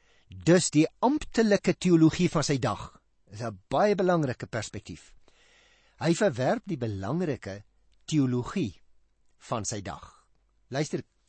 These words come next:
dit weer. Ek le-, lees weer vers twaalf van Micha drie. "Daarom is dit julle skuld dat Sion soos 'n stuk land geploeg sal word, dat Jerusalem 'n puinhoop sal word, dat die Tempelberg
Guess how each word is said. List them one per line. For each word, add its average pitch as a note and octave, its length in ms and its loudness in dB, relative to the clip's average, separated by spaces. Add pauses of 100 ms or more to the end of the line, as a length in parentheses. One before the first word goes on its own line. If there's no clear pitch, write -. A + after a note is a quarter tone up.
(160)
dit A#2+ 160 -8
weer. G#2 340 -4
Ek C3 140 -4
le-, C3 200 -2
lees B2+ 320 -4
weer C#3 220 -4
vers A2 220 -8
twaalf F#2+ 420 -8 (180)
van A2 200 -6
Micha G#2 240 -8
drie. F2 260 -12 (920)
"Daarom D3+ 680 -2
is - 140 -6
dit A#2+ 180 -6
julle A2 260 -4
skuld - 480 -12 (760)
dat C3 200 -4
Sion F#3 460 0
soos - 220 -6
'n A#2 80 -6
stuk - 240 -6
land G2 340 -2
geploeg B2 340 -4
sal G#2 200 -6
word, - 320 -12 (460)
dat C3 220 0
Jerusalem C3 640 0
'n C#3 100 -2
puinhoop A#3 540 2
sal A2 200 -2
word, F2 340 -10 (320)
dat D3 140 4
die C#3+ 180 -2
Tempelberg F3+ 680 -2